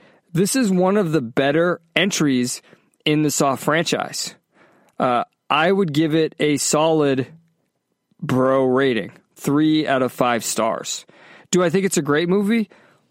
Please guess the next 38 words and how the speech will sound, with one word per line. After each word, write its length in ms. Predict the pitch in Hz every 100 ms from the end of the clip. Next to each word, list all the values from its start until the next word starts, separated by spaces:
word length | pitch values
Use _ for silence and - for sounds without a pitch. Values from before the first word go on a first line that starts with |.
| _
No. 360 | 127 139 98 - -
Do 160 | 147
I 60 | 160
think 140 | 160 190
it's 120 | 190
as 260 | 147 147 143
good 160 | 156
as 120 | 147
the 80 | 127
first 340 | - 151 160 -
Saw? 320 | 202 208 214 - _ _ _
No. 340 | 131 135 104 -
Do 120 | - 147
I 40 |
think 160 | 185 185
it's 140 | 180
as 140 | 170
good 240 | 143 156 160
as 180 | 147 131
Spiral, 640 | - - - 143 156 165
The 80 | 139
Book 200 | 135 143
of 100 | 165
Saw? 220 | 196 185
No, 240 | 147 147 117
because 240 | 120 135
I 100 | 143
think 180 | 160 160
that 180 | 143 143
movie 320 | 143 135 135
had 200 | 135 123
tremendous 540 | - 127 127 131 131 -
things 240 | 135 123
to 100 | 131
say, 320 | 123 127 120 117
if 140 | 113
you 100 | 120
remember 560 | 117 120 113 113 110